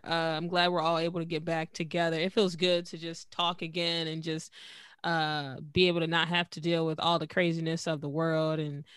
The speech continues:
just be able to get back to, like, I guess, I, I mean,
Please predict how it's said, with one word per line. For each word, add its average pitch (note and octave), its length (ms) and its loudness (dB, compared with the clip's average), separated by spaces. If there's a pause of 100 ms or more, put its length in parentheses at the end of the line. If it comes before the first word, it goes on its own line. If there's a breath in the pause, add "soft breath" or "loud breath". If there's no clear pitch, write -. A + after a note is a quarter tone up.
(160 soft breath)
just G4 200 6
be F4 100 6
able D4 120 6
to G#3+ 80 4
get G3 180 4
back F3+ 320 4
to, E3 180 0
like, D#3+ 380 -4 (720)
I E3+ 100 4
guess, E3 320 2 (100)
I, F#3+ 120 8
I A3+ 80 8
mean, C#4+ 180 8